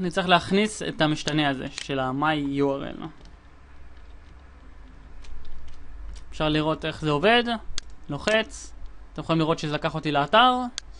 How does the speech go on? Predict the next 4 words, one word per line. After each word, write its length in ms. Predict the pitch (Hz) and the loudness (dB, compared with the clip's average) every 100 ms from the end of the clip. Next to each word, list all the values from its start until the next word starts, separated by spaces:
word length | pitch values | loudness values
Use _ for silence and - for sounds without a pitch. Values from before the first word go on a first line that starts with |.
| - - - - - - - - - - - - - - | -16 -14 -12 -12 -12 -14 -14 -16 -16 -16 -16 -18 -18 -4
וזהו, 320 | 160 175 294 - - 202 - | 2 10 10 10 0 -4 4
ככה 240 | 226 226 | 4 6
מייצרים 440 | 208 202 208 208 | 4 4 6 6
לינק. 360 | 208 247 247 - | 8 6 2 -2